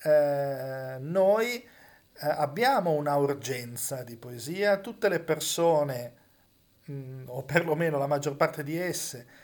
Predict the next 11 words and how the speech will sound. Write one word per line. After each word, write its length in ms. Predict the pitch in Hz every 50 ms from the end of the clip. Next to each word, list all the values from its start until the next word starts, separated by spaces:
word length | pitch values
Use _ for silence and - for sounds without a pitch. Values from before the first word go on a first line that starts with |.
| - - - - _ _
eh, 340 | - 143 143 139 143 143 139
si 220 | 139 - - -
è 160 | 190 185 180 165
rivolta 800 | 160 151 139 147 156 156 151 147 143 143 - 143 135 123 113 - - - - _ _ _ _
alla 340 | - 143 139 139 135 131 131
poesia 500 | 127 - 139 143 147 175 269 320 220 165
almeno 500 | 143 135 127 127 135 131 131 127 123 120
una 180 | 120 117 123 120
volta 380 | 139 151 170 165 190 - 131
nella 260 | 120 117 117 113 110
vita. 580 | 110 113 113 113 - - 165 185 294 - - -